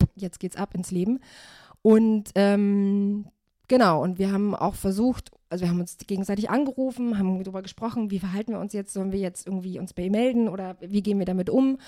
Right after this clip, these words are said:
Und ich habe halt gemerkt, nicht nur ich, sondern auch wirklich meine anderen Freundinnen waren da sehr, ähm, hilflos mit und wir sind alle sehr unterschiedlich damit umgegangen.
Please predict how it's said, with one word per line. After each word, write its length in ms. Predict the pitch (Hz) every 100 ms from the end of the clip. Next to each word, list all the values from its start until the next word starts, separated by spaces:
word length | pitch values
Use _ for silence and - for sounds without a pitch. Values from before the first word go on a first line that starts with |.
| - - -
Und 140 | - 208
ich 100 | 226
habe 80 | 208
halt 100 | 208
gemerkt, 320 | 202 196 208
nicht 140 | 202
nur 80 | 196
ich, 160 | 240 220
sondern 240 | 185 185
auch 60 | 196
wirklich 180 | 190
meine 220 | 185 175 -
anderen 240 | 208 202
Freundinnen 600 | - 190 196 190 185 180
waren 180 | 180 175
da 140 | 175
sehr, 400 | 170 170 170 165 -
ähm, 400 | 151 151 156 147 -
hilflos 440 | 214 262 277 277
mit 160 | 254 220
und 40 |
wir 80 | 202
sind 100 | 190
alle 180 | 170 180
sehr 120 | 175
unterschiedlich 520 | 175 165 151 160 170
damit 200 | 160 170
umgegangen. 520 | 180 214 226 226 247